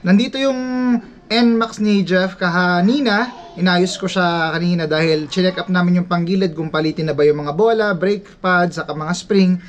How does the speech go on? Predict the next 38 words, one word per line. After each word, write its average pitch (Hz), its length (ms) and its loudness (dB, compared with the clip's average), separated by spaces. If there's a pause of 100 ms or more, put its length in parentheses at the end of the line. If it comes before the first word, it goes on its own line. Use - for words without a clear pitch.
(280)
So 196 160 -2
pagkabukas 214 480 0
namin 226 320 0
ng 208 80 -4
panggilid 208 400 0
niya, 196 160 2
sorry, 190 240 2
hindi 202 160 2
ko 233 80 0
na 226 80 -2
siya 208 160 -4
na-vlog. 185 640 0 (400)
Um, 175 720 2 (560)
virgin 247 560 2
pa 214 320 -2 (160)
yung 196 160 2
panggilid 190 480 2
niya, 175 80 2
never 180 320 2
pa 175 160 -6
siyang 160 160 -6
nab-, 139 240 -6
nabuksan, 180 480 0
sobrang 160 480 0
dumi. 208 400 2 (240)
Kaya 165 240 0
yun 185 80 4
nilinis 190 400 2
namin, 208 480 2
tapos 175 320 -4
nagpalit 185 320 0
kami 226 240 0
ng 226 160 0
center 214 320 2
spring 220 320 -2
kasi 190 240 0
yung 190 240 0 (320)
center 190 320 0